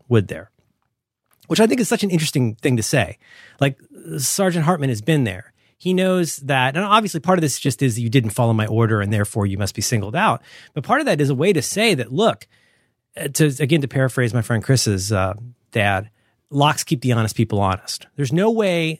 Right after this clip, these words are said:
that we are going to stop bad things from happening. But, like, we all hold each other to a certain standard by all knowing that the lock on our locker works up to this point. There's something in that that I'm not qualified enough to turn into a curriculum, but there's something in that idea.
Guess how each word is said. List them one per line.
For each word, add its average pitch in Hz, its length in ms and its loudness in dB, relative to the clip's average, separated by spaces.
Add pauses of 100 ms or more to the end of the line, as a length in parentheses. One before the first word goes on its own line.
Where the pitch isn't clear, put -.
that 123 240 0
we 143 200 0
are 151 80 0
going 135 260 0
to 110 100 -6
stop 120 320 0
bad 117 240 0
things 104 180 -4
from 120 120 -4
happening. 107 520 -2 (380)
But, 131 220 -2
like, 117 240 0
we 160 160 2
all 185 140 0
hold 175 280 -2
each 156 160 -2
other 151 180 0
to 143 140 -2
a 120 60 0
certain 110 300 -2
standard 143 720 0 (340)
by 147 140 2
all 151 180 2
knowing 151 400 0
that 113 160 -2
the 123 80 -2
lock 120 260 2
on 131 80 0
our 123 160 2
locker 117 380 0
works 107 340 -2
up 117 140 2
to - 100 -6
this 104 220 -4
point. 123 560 -2 (880)
There's 165 220 2
something 254 680 0
in 160 300 0
that 107 240 0
that 127 120 -6
I'm 147 180 0
not 156 140 2
qualified 139 480 0
enough 113 180 0
to - 60 -14
turn 123 200 0
into 110 160 0
a 95 40 -4
curriculum, 117 520 -2
but 131 100 -2
there's 151 140 4
something 269 260 2
in 160 220 0
that 127 180 2
idea. 107 600 0